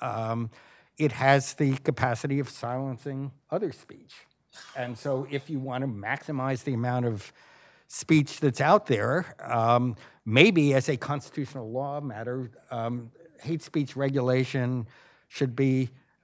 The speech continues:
um, mandatory and not, not, and not impermissible. Now, having said that,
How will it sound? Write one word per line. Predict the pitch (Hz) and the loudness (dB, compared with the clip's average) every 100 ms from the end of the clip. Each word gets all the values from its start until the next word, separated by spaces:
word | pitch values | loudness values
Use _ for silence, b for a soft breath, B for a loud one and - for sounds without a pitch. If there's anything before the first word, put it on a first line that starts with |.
| _ 131 | _ -6
um, | 117 123 120 127 - | -2 0 -2 -4 -6
mandatory | 107 131 233 233 - 113 104 107 120 - | 0 4 4 2 -6 -10 -10 -10 -12 -10
and | 117 127 | -8 -6
not, | 135 135 - _ - 131 - | -6 -8 -14 _ -20 -20 -20
not, | 123 127 127 120 117 - | -12 -10 -10 -12 -20 -12
and | 117 117 | -8 -4
not | 135 135 | -4 -4
impermissible. | 120 - 123 190 - 95 90 - B 135 | -6 -4 -2 -2 -4 -16 -18 -20 B 0
Now, | 151 - _ - | 0 0 _ 2
having | 165 185 147 | 6 6 4
said | - - 202 247 | 0 4 4 6
that, | 185 110 101 117 | 2 0 0 -4